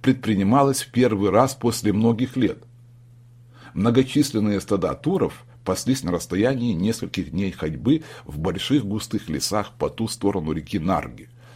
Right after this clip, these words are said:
Низменные места этого первобытного леса представляли обширные болота – подернутые изумрудной осокой и местами сверкавшие лужами и прудами стоячей воды.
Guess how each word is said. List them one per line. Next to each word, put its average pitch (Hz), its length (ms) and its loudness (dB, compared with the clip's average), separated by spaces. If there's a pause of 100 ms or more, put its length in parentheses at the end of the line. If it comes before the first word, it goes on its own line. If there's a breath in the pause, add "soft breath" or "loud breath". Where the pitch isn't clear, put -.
(680 loud breath)
Низменные 120 560 6
места 131 640 0
этого 95 320 0
первобытного 92 800 0
леса 139 480 -2 (280)
представляли 113 760 -2
обширные 131 800 -2
болота – 78 640 -2 (280)
подернутые 135 920 2 (220 loud breath)
изумрудной 98 840 -2 (100)
осокой - 560 -6
и 98 120 -2
местами 117 500 -2
сверкавшие 104 840 -4
лужами 151 600 -2 (240 loud breath)
и 117 80 2
прудами 101 580 -2
стоячей 85 600 -4
воды. 71 420 -8